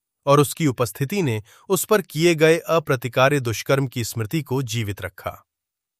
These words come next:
लोकप्रिय अनुमान में राजकुमार अपराधी न होकर नायक था। इस अनुकूल परिस्थिति के होते हुए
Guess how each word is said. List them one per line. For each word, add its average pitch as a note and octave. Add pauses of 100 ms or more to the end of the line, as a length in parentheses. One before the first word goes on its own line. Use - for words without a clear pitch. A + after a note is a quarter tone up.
(140)
लोकप्रिय G3+
अनुमान C#3
में D#3+
राजकुमार C3
अपराधी A#2
न A2
होकर C3+
नायक G2
था। - (580)
इस G3
अनुकूल D#3
परिस्थिति C3
के D3
होते A2
हुए G#2